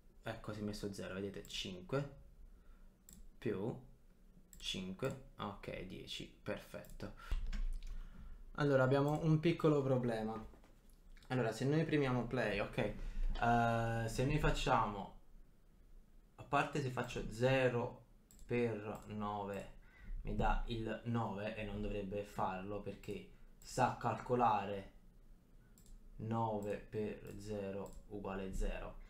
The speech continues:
Qual è questo particolare e perché viene questo? Perché non avviene la, non viene il richiamo dell'operazione all'inizio. Eh, se io ad esempio faccio cinque più cinque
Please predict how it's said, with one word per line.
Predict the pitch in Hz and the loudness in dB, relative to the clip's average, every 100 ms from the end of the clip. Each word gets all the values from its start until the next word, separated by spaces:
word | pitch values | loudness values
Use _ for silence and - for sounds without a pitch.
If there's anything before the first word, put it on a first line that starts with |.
| - - - - - - | -16 -16 -14 -16 -14 -4
Qual | - 156 | 6 8
è | 135 | 8
questo | 117 120 - | 6 2 4
particolare | 117 117 - 117 123 147 127 | 2 2 0 4 8 8 6
e | |
perché | 127 120 - 107 | 2 0 0 -2
viene | 104 101 | -2 -2
questo? | 98 - 110 | -2 0 2
Perché | 110 - 123 | 2 2 4
non | 147 151 | 6 6
avviene | 143 139 143 127 113 | 6 4 2 2 2
la, | 107 107 107 | 0 0 0
non | 120 135 | 0 2
viene | 131 117 | 2 2
il | 107 | 0
richiamo | 131 123 104 104 | 0 0 0 -2
dell'operazione | 104 107 104 101 - 107 95 | -2 -2 -2 -4 -6 -4 -2
all'inizio. | 92 107 107 - - 95 - - - - - - | -2 -2 -4 -6 -8 -8 -8 -10 -12 -14 -12 -4
Eh, | 110 107 107 | 0 2 0
se | 104 | 2
io | 120 | 4
ad | 123 | 4
esempio | 120 113 107 98 | 4 2 0 -4
faccio | 98 - - 104 | -6 -8 -6 -6
cinque | - - 131 110 - 98 92 - - | -4 0 2 2 -2 -4 -6 -10 -2
più | 139 135 - - - - _ - - - - - | 2 4 2 -4 -18 -20 _ -20 -20 -20 -20 -20
cinque | - - 160 135 107 - 120 139 127 | -6 0 4 4 4 2 4 4 0